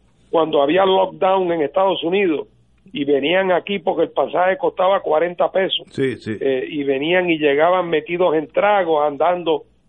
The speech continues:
Speaker 1: eh, en, en, en una vestimenta como si estuvieran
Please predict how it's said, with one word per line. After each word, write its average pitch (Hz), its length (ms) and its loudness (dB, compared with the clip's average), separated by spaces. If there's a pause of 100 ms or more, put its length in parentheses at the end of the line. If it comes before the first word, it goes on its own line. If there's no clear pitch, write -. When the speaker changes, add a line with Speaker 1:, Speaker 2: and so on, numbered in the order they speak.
(140)
Speaker 1:
eh, 139 480 -2
en, - 120 -10
en, - 460 -8
en 135 120 -4
una 170 200 2
vestimenta 170 640 -2
como 156 160 -4
si 143 100 -4
estuvieran 156 580 -2